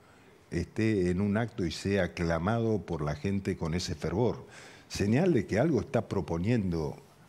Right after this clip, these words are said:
el presidente Milei que el mundo toma de una manera muy especial. Algo está en discusión en el mundo, ¿no? No es,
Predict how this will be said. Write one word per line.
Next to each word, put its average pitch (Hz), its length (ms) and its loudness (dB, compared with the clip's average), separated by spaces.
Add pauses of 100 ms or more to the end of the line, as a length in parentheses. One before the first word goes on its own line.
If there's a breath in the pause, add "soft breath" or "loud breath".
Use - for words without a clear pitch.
(320 soft breath)
el 82 160 -4
presidente 90 680 0
Milei 95 540 2 (240)
que 92 140 0
el 76 80 -2
mundo 104 400 2
toma 117 280 2
de 98 60 2
una 92 160 0
manera 104 640 0 (320 loud breath)
muy 113 160 2
especial. 95 640 2
Algo 135 300 4
está 165 160 4
en 127 80 4
discusión 101 520 0
en 82 140 2
el 82 60 2
mundo, 87 360 2
¿no? 101 200 0
No 92 160 2
es, - 260 0